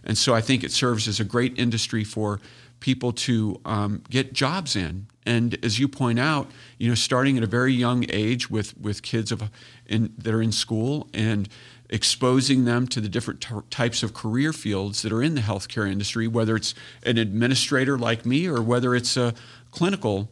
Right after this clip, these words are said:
person like a nurse or even a physician. And so the earlier that we can expose our young ones here within the state to those different career opportunities,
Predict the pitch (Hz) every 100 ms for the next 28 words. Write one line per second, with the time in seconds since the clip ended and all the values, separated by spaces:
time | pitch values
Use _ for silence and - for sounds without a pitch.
0 | - 123 113 - 123 117 113 110 104 113
1 | 139 - 95 117 123 131 127 135 139 131
2 | 127 117 143 - 76 87 - - _ -
3 | 117 - 117 - - 160 165 151 131 95
4 | 123 120 110 - - 127 131 127 123 -
5 | - - - - - 117 113 110 - -
6 | 110 135 165 113 104 104 120 - - 123
7 | 113 107 117 107 - 113 104 - 110 113
8 | 104 131 120 - 123 120 110 101 107 -
9 | 104 104 95